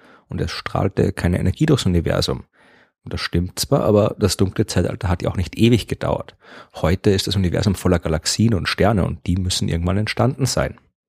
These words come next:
Dank des Wasserstoffs wissen wir jetzt, dass die allerersten Sterne genau in dieser Reionisationsepore entstanden sein müssen.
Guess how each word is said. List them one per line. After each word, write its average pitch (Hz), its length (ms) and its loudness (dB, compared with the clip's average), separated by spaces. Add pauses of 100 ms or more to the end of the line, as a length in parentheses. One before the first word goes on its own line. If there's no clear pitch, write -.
(160)
Dank 104 400 -2
des - 280 0
Wasserstoffs - 680 -2
wissen 131 320 2
wir 143 80 2
jetzt, 160 300 0
dass - 80 -2
die - 200 -6
allerersten 120 600 0
Sterne 104 340 2
genau 87 260 0
in 92 80 2
dieser 92 360 2
Reionisationsepore 98 1400 0
entstanden 98 420 -2
sein 85 220 0
müssen. - 320 -6